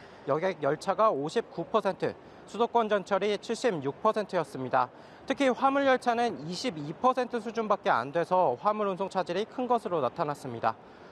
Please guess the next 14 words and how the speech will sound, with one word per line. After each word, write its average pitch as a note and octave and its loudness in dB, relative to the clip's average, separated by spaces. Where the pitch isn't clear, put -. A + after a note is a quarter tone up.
파업이 G#3 4
장기화할 F3+ 2
경우 D#3+ 0
운송의 A3+ 2
상당량을 A#3 2
철도에 A#3 0
의존하는 F3+ 0
시멘트 C4+ 0
업계 F#3+ 2
등은 E3+ -4
타격이 F#3 -2
불가피할 G3 -2
것으로 C#3 -6
보입니다. A2+ -4